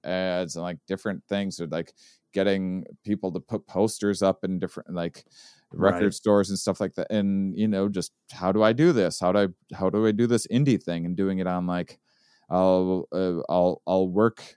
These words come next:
Speaker 1: I'll work in Dallas, uh, Thursday through Saturday, get my, um, you know, get my headlining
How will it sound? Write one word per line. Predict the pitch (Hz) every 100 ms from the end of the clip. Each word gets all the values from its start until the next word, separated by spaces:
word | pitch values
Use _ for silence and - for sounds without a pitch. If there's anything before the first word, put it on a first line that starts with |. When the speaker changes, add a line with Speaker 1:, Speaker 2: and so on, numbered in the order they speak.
| _
Speaker 1:
I'll | 98 95
work | 98 113
in | 107 95
Dallas, | 92 98 110 113 - -
uh, | 98 92 92 90
Thursday | 92 98 - 95
through | 90 95
Saturday, | - 110 117 110 117 117
get | 104 95 -
my, | 90 85 85 85 - _ _ _ -
um, | 85 82 80 80 82 82 -
you | 92 85
know, | 82 80 67 -
get | 87
my | 76 85
headlining | 82 95 87 90 87 85 85 82